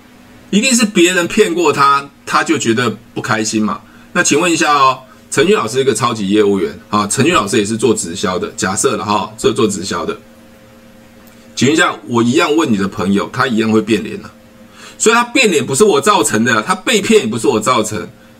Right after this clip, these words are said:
OK，赶快换下一个人吧，因为我说要找到对的人嘛。那，那慧姐，你，你，你这样问，你就应该是做直销的，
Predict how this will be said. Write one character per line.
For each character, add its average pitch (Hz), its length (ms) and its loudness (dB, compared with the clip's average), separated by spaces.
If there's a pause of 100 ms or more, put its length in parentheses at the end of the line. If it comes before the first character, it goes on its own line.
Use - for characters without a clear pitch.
(260)
OK， 175 360 0 (120)
赶 127 180 0
快 160 160 2
换 156 240 0
下 135 360 0
一 113 80 -2
个 113 100 0
人 80 240 -2
吧， - 240 -14 (180)
因 170 80 2
为 185 80 4
我 127 120 4
说 - 100 0
要 - 80 2
找 107 140 -2
到 - 120 2
对 117 220 2
的 92 120 -4
人 78 140 -6
嘛。 - 180 -12 (520)
那， 202 180 2 (460)
那 156 180 0
慧 202 220 2
姐， 101 320 0 (760)
你， 147 340 2 (300)
你， 143 160 2
你 147 200 4
这 214 120 2
样 180 120 0
问， 196 280 2
你 127 360 2
就 156 140 2
应 147 100 2
该 139 140 2
是 135 100 -4
做 120 200 2
直 82 240 -6
销 85 200 -4
的， 82 140 -6